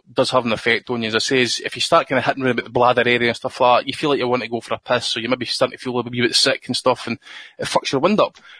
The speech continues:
And as I say, if you look at Kovalev, he just, he wasn't thrown back, and as the shots were coming in,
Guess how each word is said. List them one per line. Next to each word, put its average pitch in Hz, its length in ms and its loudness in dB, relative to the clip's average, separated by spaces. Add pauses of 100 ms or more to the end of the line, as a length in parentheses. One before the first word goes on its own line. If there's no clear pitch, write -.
And 147 80 2
as 135 80 2
I - 20 2
say, 175 160 6
if 151 360 0
you 160 60 6
look 196 140 2
at 151 80 0
Kovalev, 135 340 4
he 139 60 6
just, 156 220 2
he 143 100 0
wasn't 156 240 2
thrown 139 260 2
back, 147 300 4
and 127 80 0
as 120 80 -2
the 131 80 -2
shots 185 260 2
were 127 80 -6
coming 120 260 -2
in, 123 200 0